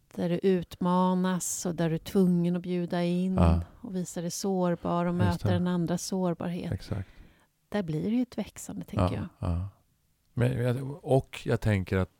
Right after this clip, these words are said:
Speaker 2: den tiden du tog på, hur många år var det?
Speaker 1: Mm, sex år.
Speaker 2: Ja, det är ganska lång tid.
Speaker 1: Mm.
Speaker 2: Men jag menar,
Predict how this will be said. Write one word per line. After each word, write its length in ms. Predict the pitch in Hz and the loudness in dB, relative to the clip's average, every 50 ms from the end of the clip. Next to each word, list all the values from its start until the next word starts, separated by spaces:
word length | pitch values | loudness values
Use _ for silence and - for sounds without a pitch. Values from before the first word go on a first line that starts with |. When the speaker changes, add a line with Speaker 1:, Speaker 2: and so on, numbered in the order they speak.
| _ _ | _ _
Speaker 2:
den 260 | - 95 98 95 92 | -2 -2 -2 -2 -4
tiden 440 | - - - 98 92 87 92 90 87 | -6 -8 -6 -4 -4 -2 -2 -2 0
du 160 | 85 90 92 | 0 0 0
tog 200 | - - 95 87 | 0 -2 -4 -2
på, 180 | - 92 90 90 | -2 -2 0 0
hur 80 | 98 | 0
många 180 | 101 98 95 98 | 0 -2 -2 -2
år 120 | 101 104 | -2 -2
var 160 | 101 110 113 | -2 -2 -2
det? 180 | 101 90 92 90 - _ _ _ _ _ _ _ _ - - _ - - | -4 -4 -6 -8 -12 _ _ _ _ _ _ _ _ -20 -20 _ -6 -2
Speaker 1:
Mm, 420 | 180 180 175 175 175 170 170 165 | 0 0 0 0 0 -2 -4 -6
sex 480 | - - - 185 - _ - - - - | -8 -10 -12 -12 -14 _ -16 -14 -10 -8
år. 220 | 190 185 185 185 - _ _ _ _ _ | -6 -6 -8 -10 -12 _ _ _ _ _
Speaker 2:
Ja, 260 | - 80 87 104 113 113 | -6 -4 -4 -4 -4 -4
det 80 | 117 123 | -2 -2
är 40 | 131 | 0
ganska 240 | 139 131 - - 104 | 0 -2 -2 -2 -2
lång 180 | 107 107 101 | -2 -2 -2
tid. 280 | - 143 135 107 98 98 | -2 -4 -4 -4 -4 -2
Speaker 1:
Mm. 540 | 113 180 180 175 175 175 175 196 214 220 214 _ | -2 -2 0 -2 -2 -4 -6 -8 -10 -10 -12 _
Speaker 2:
Men 80 | - 104 | -2 0
jag 80 | 107 | 2
menar, 200 | 113 117 117 113 | 2 2 2 2